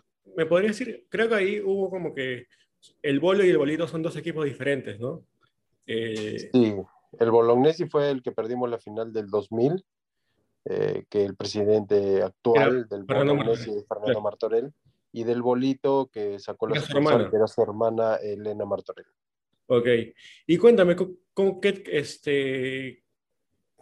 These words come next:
Speaker 1: cómo fue que, que, que se dio la campaña del dos mil uno?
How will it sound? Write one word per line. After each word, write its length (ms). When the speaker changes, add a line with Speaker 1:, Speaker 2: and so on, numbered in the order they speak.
Speaker 1:
cómo 220
fue 200
que, 560
que, 540
que 100
se 120
dio 140
la 80
campaña 340
del 100
dos 140
mil 160
uno? 320